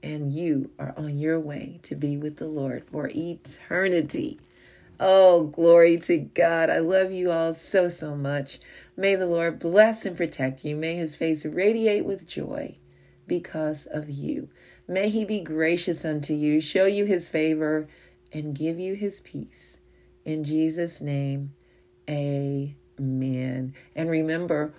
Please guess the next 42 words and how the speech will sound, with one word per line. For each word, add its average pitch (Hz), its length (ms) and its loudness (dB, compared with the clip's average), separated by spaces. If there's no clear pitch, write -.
we 180 140 4
can 185 160 0
do 160 160 4
all 156 260 6
things 143 380 -4
through 151 160 2
Christ 135 420 -2
who 139 100 -2
strengthens 135 680 -8
us. - 420 -16
And 202 140 -2
don't 233 200 2
forget 220 280 0
to - 60 -16
check - 220 -6
us 165 140 -4
out 151 160 -2
on 147 100 -4
our 143 140 -2
website, 135 560 -4
Jackie 170 460 0
Bikes 143 540 -4
Ministries 190 640 -4
dot 143 300 -2
org, 156 400 0
J 208 340 4
A 190 40 2
C 180 200 -6
K 170 200 -2
I 147 220 -2
E, 165 260 0
B 185 220 -2
like 175 300 0
boy, 147 260 0
U 160 260 -2
Y 151 320 -2
C 151 240 -4
K 151 260 -2
S 143 200 -2
Ministries 139 600 -2
dot 123 380 -4
org. - 380 -8